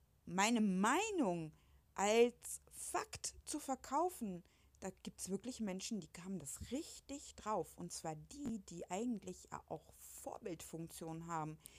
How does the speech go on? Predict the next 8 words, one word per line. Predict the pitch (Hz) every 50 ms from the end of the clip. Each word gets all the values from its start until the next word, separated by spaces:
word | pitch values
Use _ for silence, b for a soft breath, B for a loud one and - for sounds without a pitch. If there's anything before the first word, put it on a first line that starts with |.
| B B B B B B B -
weil | 180 202 220 247 240
sie | 214 226 233
sich | 196 233 220 - -
zum | - - 285 370 330
Beispiel | 226 202 185 180 - - - - 165 156 -
auch | 165 180 196 -
als | - - 233 - - - - _ -
Coach | - - 269 370 381 311 214 - - - - -